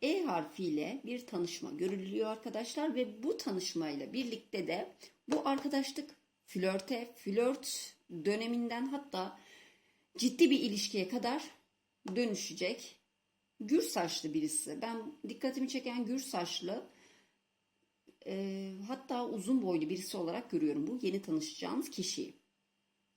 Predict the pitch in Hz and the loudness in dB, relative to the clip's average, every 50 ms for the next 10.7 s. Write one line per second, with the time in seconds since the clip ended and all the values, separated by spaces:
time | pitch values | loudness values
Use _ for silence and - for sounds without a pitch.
0 | - - _ _ - 214 220 220 254 269 254 254 254 247 - - 320 349 370 254 | -20 -20 _ _ 0 2 2 4 4 2 2 0 0 -2 -2 -4 -4 0 2 0
1 | 247 - 302 285 269 269 - - 208 269 262 202 185 180 160 165 180 196 220 233 | 0 2 4 4 4 4 2 0 0 0 2 2 2 2 0 -2 -2 0 2 2
2 | 247 254 247 262 254 262 262 262 - - - _ _ - - 226 202 170 165 - | 2 2 2 2 2 0 0 -2 -6 -12 -20 _ _ 0 2 2 2 2 0 0
3 | - 311 - - - 196 - - - 202 160 151 - - 90 - - - - - | -2 -4 -2 -2 -2 -2 0 -2 -2 -2 -2 -2 -2 -4 -8 -12 -16 -20 -20 -20
4 | _ _ _ _ _ - 285 277 - - - - 302 277 - 269 254 - 277 233 | _ _ _ _ _ 2 2 2 2 0 -2 0 0 0 0 0 0 0 0 0
5 | 247 - - 294 277 262 220 190 220 208 214 240 269 - - 196 - - 185 156 | 0 -2 -2 -2 0 0 0 0 0 0 0 0 0 -2 -2 -2 -2 0 0 -2
6 | 147 143 - - - 147 139 151 160 165 233 - - - - _ _ _ _ - | -2 -4 -8 -10 -8 -6 -2 -2 0 0 -2 -4 -6 -10 -20 _ _ _ _ -2
7 | 233 262 277 254 208 160 170 151 147 - - - 156 151 160 208 247 349 320 - | 2 4 4 4 4 2 0 0 -2 -4 -4 -2 0 0 2 2 0 -2 -4 -6
8 | - - _ _ _ _ _ _ _ _ - - 285 262 240 214 - - - 240 | -12 -20 _ _ _ _ _ _ _ _ -6 -2 0 2 2 2 0 0 0 0
9 | 247 294 370 370 - _ - - 214 185 170 165 196 220 233 - - - 214 190 | 0 -2 -2 -4 -8 _ -6 -2 0 2 2 2 0 -2 -4 -6 -6 -2 0 0
10 | 185 180 185 175 175 160 156 160 156 160 160 156 156 | 0 2 2 2 2 2 2 2 2 2 2 2 2